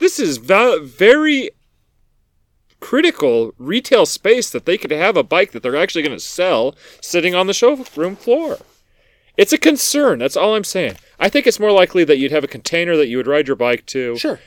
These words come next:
Speaker 1: And that container in the middle of downtown somewhere or at different locations throughout the city that you can ride. It has a key exchange, a way to check it back out, lock it up, and you leave on your new bike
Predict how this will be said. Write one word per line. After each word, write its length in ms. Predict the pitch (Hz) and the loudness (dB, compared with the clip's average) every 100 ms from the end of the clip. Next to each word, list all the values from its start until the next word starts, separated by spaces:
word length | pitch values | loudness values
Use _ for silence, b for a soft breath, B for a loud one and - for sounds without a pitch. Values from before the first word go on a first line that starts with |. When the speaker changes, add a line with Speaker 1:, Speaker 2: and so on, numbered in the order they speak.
| _ | _
Speaker 1:
And 240 | 120 127 120 | -2 -2 0
that 200 | 127 - | -2 -2
container 720 | 131 - 165 170 143 117 139 _ - | -14 -6 -2 -2 -2 -4 -6 _ -12
in 100 | 120 | -4
the 60 | |
middle 220 | 135 160 | 0 0
of 100 | 170 | 0
downtown 520 | 143 135 135 139 120 110 | 0 -2 -2 -6 -6 -6
somewhere 420 | - 113 110 113 | -8 -6 -6 -2
or 180 | 107 101 | -2 -4
at 280 | - - - | -6 -14 -4
different 340 | 143 - 175 | -4 -2 -4
locations 640 | 151 156 - 156 - 127 110 | 0 0 0 -2 -2 -8 -8
throughout 640 | - 120 120 147 - - - | -8 -4 -2 -4 -6 -12 -8
the 80 | 160 | -8
city 460 | - 147 107 160 _ b b b b - | 0 0 0 -8 _ b b b b -2
that 160 | 120 | 0
you 160 | 120 135 | 0 -2
can 260 | 143 117 | -4 -6
ride. 460 | 113 127 123 143 156 _ _ - | -2 0 0 -2 -4 _ _ -10
It 160 | 107 113 | -8 -2
has 200 | 127 104 | -2 -2
a 60 | |
key 260 | - 151 156 | -8 -2 -2
exchange, 840 | 156 - 143 135 139 147 - - _ _ _ _ _ _ _ _ _ - | -4 -4 -2 -2 -4 -10 -16 -18 _ _ _ _ _ _ _ _ _ -4
a 80 | 113 | 0
way 200 | 123 139 | 2 2
to 80 | 127 | 0
check 300 | - 147 143 | -2 -2 -2
it 100 | 117 | -4
back 300 | 135 135 147 | -4 -2 0
out, 360 | 135 139 135 _ _ _ _ _ _ _ | 0 0 -4 _ _ _ _ _ _ _
lock 360 | 101 127 156 - | -4 0 0 0
it 140 | 156 | 2
up, 300 | 147 147 _ _ _ _ _ - | 4 2 _ _ _ _ _ -12
and 140 | 107 110 | -10 -8
you 120 | 104 | -6
leave 300 | 120 123 113 | -4 -6 -6
on 160 | 95 98 | -10 -10
your 100 | 90 | -12
new 140 | 90 | -14
bike 400 | 80 - _ | -14 -20 _